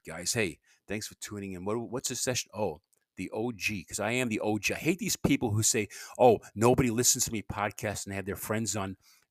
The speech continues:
So he's jerking each other off and slapping each other in the bee on with the, with the fricker. You know, it's, no, but that's bullshit. Or there's even a loners podcast. They're not really loners. They're with, they're with each other. Everybody's a Twin City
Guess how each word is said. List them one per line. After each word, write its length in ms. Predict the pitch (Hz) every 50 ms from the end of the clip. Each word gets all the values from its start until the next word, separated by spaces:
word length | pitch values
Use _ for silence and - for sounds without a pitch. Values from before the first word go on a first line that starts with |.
| _ -
So 120 | - - -
he's 320 | 135 135 131 131 110 - - -
jerking 380 | - - 120 120 - - 120
each 200 | 113 104 - -
other 120 | 117 101 101
off 180 | 107 117 113
and 100 | 110 92
slapping 460 | - - - - 101 104 107 - 107 98
each 220 | 95 90 - -
other 100 | 107 101
in 60 | 92
the 60 | 92
bee 260 | 82 - 101 104 107 104
on 100 | 95 95
with 100 | 95 85
the, 120 | 95 -
with 120 | - 98 -
the 60 | -
fricker. 280 | - - - - 98 101 - _ _ _
You 100 | - 180
know, 160 | 208 220 214 202
it's, 380 | 147 120 120 - - - - _ - - - _ _ _ _ -
no, 240 | 101 110 113 107
but 80 | 98 120
that's 160 | 156 175 -
bullshit. 580 | 147 131 123 147 190 220 190 - - 123 95 82
Or 140 | 110 113 113 - - - _ -
there's 160 | - 135 127
even 140 | 185 180 160
a 80 | 151 131
loners 440 | 120 127 139 165 180 165 139 - -
podcast. 500 | - 113 110 110 - - - 120 - -
They're 100 | 123 123
not 160 | 135 131 -
really 160 | 131 139 131
loners. 500 | 117 113 120 135 139 117 90 82 - -
They're 100 | - 110
with, 160 | 104 120 120
they're 120 | - 117 113
with 200 | 117 131 127 135
each 240 | 123 - - -
other. 100 | 143 107
Everybody's 320 | 110 147 196 175 208 185 -
a 60 | 135
Twin 400 | - - - 156 170 175 175 160
City 400 | - - - 160 147 151 151